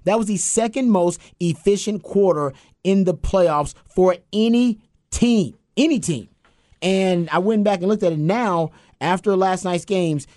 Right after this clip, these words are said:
teams are now thirty and three in this year's playoffs when they win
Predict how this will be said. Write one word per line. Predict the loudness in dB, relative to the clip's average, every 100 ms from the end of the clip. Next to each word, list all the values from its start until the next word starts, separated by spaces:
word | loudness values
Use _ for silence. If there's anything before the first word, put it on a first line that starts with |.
| _
teams | -4 0 2 0
are | 0 -2
now | -2 -4
thirty | -2 0 2 2 -2 -2
and | -2 -4 -2
three | 0 0 -2 -16 _ _ _ -4
in | -2 0
this | 0 0
year's | -4 -4
playoffs | -2 0 0 -2 -6 -16 _ _
when | -4 -2 0
they | 0 -2
win | 0 0 0 -2 -6